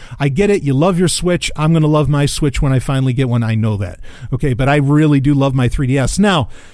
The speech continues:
playing music on a three D S is kind of a funny thing, right? Like, now, it does have a music player. It can play M P threes and I think a couple other formats. And I've messed with it, and it does it fairly well. The thing is, is you're limited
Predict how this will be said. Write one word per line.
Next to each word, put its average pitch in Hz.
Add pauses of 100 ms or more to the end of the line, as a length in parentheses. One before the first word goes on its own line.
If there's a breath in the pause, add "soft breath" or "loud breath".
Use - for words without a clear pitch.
(540 soft breath)
playing 330
music 214
on 165
a 143
three 180
D 156
S 139
is 139
kind 165
of 135
a 139
funny 135
thing, 110
right? 104
Like, 151
now, 185
it 175
does 262
have 285
a 254
music 185
player. 156
It 135
can 208
play 202
M 180
P 156
threes 135
and 135
I 120
think 127
a 120
couple 127
other 120
formats. 104
And 175
I've 214
messed 202
with 156
it, 165
and 190
it 247
does 254
it 226
fairly 165
well. 151 (360 loud breath)
The -
thing 330
is, 220
is 175
you're 196
limited 180